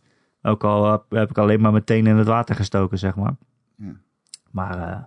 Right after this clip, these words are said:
Speaker 1: ja, het gaat fucking diep. Ondertussen, eh, is Tekken Ron aan het aanvallen.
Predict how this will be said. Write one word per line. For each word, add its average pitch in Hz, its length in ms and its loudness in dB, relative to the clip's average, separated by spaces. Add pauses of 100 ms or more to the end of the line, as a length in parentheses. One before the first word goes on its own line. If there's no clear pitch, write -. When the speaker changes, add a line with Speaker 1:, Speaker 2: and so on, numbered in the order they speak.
(260)
Speaker 1:
ja, 104 160 -4
het - 120 -10
gaat 110 140 -8
fucking 101 320 -8
diep. 92 240 -8 (920)
Ondertussen, 95 640 -2
eh, 98 60 -4 (600)
is - 120 -14
Tekken 98 340 0
Ron 98 240 2
aan 95 60 4
het 95 120 -2
aanvallen. 90 500 -2